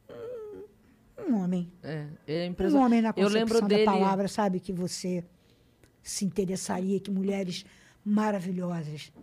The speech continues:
Speaker 2: Aham.
Speaker 1: se, se
Speaker 2: Se
Speaker 1: interessaram.
Speaker 2: interessaram. Eu lembro dele naquele O Que Vi da Vida, naquele quadro do Fantástico.
Speaker 1: Sim.
Speaker 2: Cara, eu vou falar muito sério agora, eu vou falar olhando pra câmera.
Speaker 1: É.
Speaker 2: Se você não viu, procure O Que Vi da Vida do Chico Anísio e veja, porque aquilo é uma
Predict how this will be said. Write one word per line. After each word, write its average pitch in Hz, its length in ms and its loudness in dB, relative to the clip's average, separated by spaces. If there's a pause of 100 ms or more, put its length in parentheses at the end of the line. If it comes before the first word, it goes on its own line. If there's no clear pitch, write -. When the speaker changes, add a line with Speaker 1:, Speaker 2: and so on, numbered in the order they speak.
(340)
Speaker 2:
Aham. 175 240 -4
Speaker 1:
se, 202 360 -8
se - 20 -12
Speaker 2:
Se - 180 -4
Speaker 1:
interessaram. 185 520 0
Speaker 2:
interessaram. 156 360 -2 (480)
Eu 185 100 2
lembro 196 380 -2
dele 208 300 -2
naquele 208 440 -4
O 208 60 -2
Que 233 160 -4
Vi 202 140 -4
da 190 100 0
Vida, 156 480 -4 (100)
naquele 165 240 -10
quadro 170 320 -2
do 156 80 -6
Fantástico. 170 640 -8 (140)
Speaker 1:
Sim. 180 320 -6 (420)
Speaker 2:
Cara, 208 240 2
eu 165 80 -6
vou 214 80 0
falar 240 160 4
muito 349 220 -2
sério 277 180 2
agora, 202 180 2
eu 190 40 0
vou 214 80 -2
falar 233 280 2
olhando 240 320 4
pra 359 120 2
câmera. 151 580 -2
Speaker 1:
É. 156 200 -14 (120)
Speaker 2:
Se - 100 -10
você 190 240 -2
não 330 220 -2
viu, 202 380 -2 (260)
procure 220 680 2
O 190 80 -6
Que 240 160 -2
Vi 240 140 -4
da 311 140 4
Vida 220 240 0
do 214 100 -4
Chico 214 240 -6
Anísio 185 320 -6
e 196 80 -6
veja, 175 320 -4
porque 190 220 -10
aquilo 190 240 -6
é 180 40 -2
uma 202 220 -2